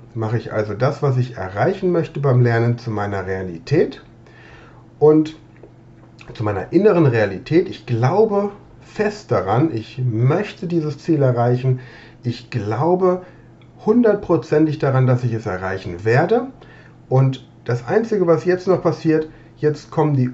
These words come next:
Umstände um mich herum, die einfach noch geschaffen werden müssen durch bestimmte Entscheidungen, die ich dann treffe, durch Handlungen, durch Kontakte, die ich kennenlerne, durch,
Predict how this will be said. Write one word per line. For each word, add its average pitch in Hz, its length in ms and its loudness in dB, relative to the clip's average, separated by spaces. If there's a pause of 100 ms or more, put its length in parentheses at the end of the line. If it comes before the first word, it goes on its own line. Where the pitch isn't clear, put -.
Umstände 185 880 2 (300)
um 196 180 4
mich 196 220 0
herum, 151 360 2
die 147 140 -2
einfach 131 640 -2
noch 120 360 -2 (320)
geschaffen - 480 -4
werden 165 320 4
müssen 160 300 2
durch 135 260 2
bestimmte 120 640 0 (340)
Entscheidungen, 180 760 0
die 170 120 0
ich 151 120 -4
dann 143 240 0
treffe, 131 500 -2 (380)
durch 95 280 -8
Handlungen, 170 540 2
durch 107 240 -4
Kontakte, 165 760 -2 (160)
die 147 200 -2
ich 135 180 -6
kennenlerne, 131 640 4
durch, 92 380 -6